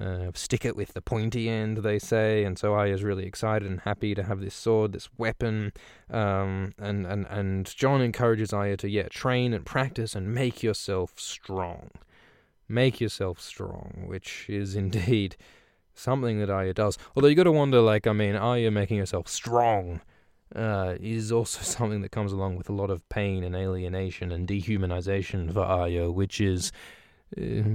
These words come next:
well, it makes you question whether making herself strong is, uh, wholly the best thing for Arya, I suppose. Uh, Jon,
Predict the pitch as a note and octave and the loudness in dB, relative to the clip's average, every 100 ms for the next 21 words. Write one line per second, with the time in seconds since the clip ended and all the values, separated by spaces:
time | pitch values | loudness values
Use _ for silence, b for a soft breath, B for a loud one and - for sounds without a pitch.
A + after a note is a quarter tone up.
0 | G2 G2 F#2 G#2 A2 - - A2 - G2 | 2 2 4 4 2 2 4 4 2 -2
1 | F2+ F2+ F2 F#2 F2 F#2+ F2+ F2+ - - | 0 0 0 -2 -2 -4 -2 -4 -4 0
2 | G2 F#2 E2+ E2+ - b b b b b | 0 0 -4 -8 -12 b b b b b
3 | - G#2 G#2+ - G#2+ G#2 F#2+ F2+ F2+ F2 | -10 -8 -6 0 2 2 2 0 -2 -4
4 | - G2 F2+ F2 - F2+ F2 E2+ E2+ E2+ | -2 -2 -2 -4 -4 -2 -2 -2 -2 -4
5 | - - F#2 F2 E2 - b b b _ | -8 -4 -2 -2 -4 -12 b b b _
6 | G#2 F#2 F2+ F2+ - _ - E3+ D#3 A#2 | -6 -4 -4 -6 -10 _ 4 8 8 6
7 | F#2+ | -2